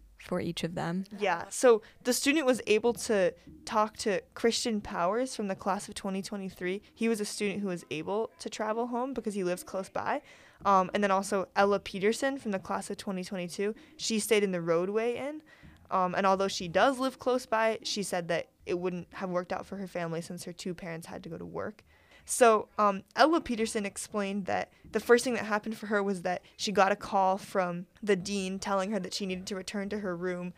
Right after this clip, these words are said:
Speaker 2: as soon as she could. And then quickly after that, she was transported to the Roadway Inn. So students either have the choice to stay at the Roadway Inn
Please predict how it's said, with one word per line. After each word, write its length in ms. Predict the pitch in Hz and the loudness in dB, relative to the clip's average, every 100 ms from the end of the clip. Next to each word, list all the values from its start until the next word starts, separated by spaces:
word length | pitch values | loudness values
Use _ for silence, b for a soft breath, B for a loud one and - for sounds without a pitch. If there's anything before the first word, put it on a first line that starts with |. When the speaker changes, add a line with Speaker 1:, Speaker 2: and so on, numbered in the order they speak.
| - | -10
Speaker 2:
as 140 | - | -8
soon 220 | - 208 190 | -6 -6 -6
as 80 | |
she 160 | 190 208 | -6 -8
could. 320 | - 180 196 B B B - | -4 -2 -2 B B B 2
And 140 | 202 | 4
then 300 | 185 180 - _ - | 4 2 -4 _ -2
quickly 320 | 262 226 208 | 0 4 6
after 240 | 185 - | 4 2
that, 120 | 196 - | -2 -2
she 120 | 190 | -4
was 160 | 180 | -6
transported 560 | - 214 185 - 190 175 | -2 0 0 0 -2 0
to 80 | 180 | -4
the 80 | 175 | -2
Roadway 420 | 175 175 170 175 | 0 0 0 -2
Inn. 300 | - 190 190 b | -2 -6 -10 b
So 120 | - 208 | -2 -2
students 400 | - 220 208 208 | 2 0 2 0
either 200 | 202 202 | 0 0
have 160 | 196 | -2
the 80 | 196 | -4
choice 280 | - 185 - | -2 -2 -4
to 60 | 185 | -6
stay 260 | - 180 | -2 0
at 100 | 180 | 0
the 100 | 175 | -2
Roadway 460 | 175 175 175 175 175 | 0 0 0 -4 -4
Inn 340 | 185 220 247 | -2 -4 -6